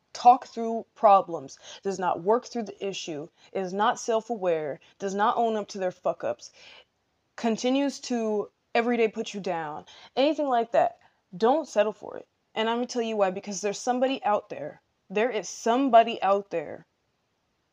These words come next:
that will see you for who you are. There is somebody out there that will forgive you, that will love you through your hard times, through your rough patches. There is somebody out there that will do that.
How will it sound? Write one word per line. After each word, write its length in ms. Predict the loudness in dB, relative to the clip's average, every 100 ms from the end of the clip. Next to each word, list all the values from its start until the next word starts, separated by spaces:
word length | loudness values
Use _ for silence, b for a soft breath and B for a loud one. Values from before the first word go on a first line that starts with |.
| -4
that 360 | 2 2 2
will 100 | -10
see 320 | -12 -6 -2 0
you 160 | 0
for 180 | -4 -8
who 120 | -8
you 200 | -6 -2
are. 180 | 2 2
There 160 | 2 -2
is 100 | -2
somebody 480 | -6 -4 -4 -4 -2
out 220 | -2 -2
there 120 | -4
that 180 | -4 -4
will 120 | -8
forgive 540 | -10 -14 -6 0 0
you, 420 | 0 -2 -2 -6 -10 B B
that 180 | 0 0
will 180 | -2 -2
love 260 | 0 0
you 460 | 0 -2 -2 -4 -6 b _
through 180 | -6 -6
your 120 | -6
hard 380 | -6 4 4 4
times, 680 | -2 -4 -2 -2 -4 -8 -16 B -8
through 140 | -6
your 240 | -4 -6 0
rough 340 | 4 4 2
patches. 640 | -2 -2 0 0 0 -2 B B -8
There 300 | 2 2 2
is 200 | 0 -6
somebody 600 | -6 -4 0 2 2 2
out 220 | 0 0
there 140 | -2 -6
that 200 | -6 -6
will 160 | -8
do 200 | -8 -12
that. 260 | -14 -16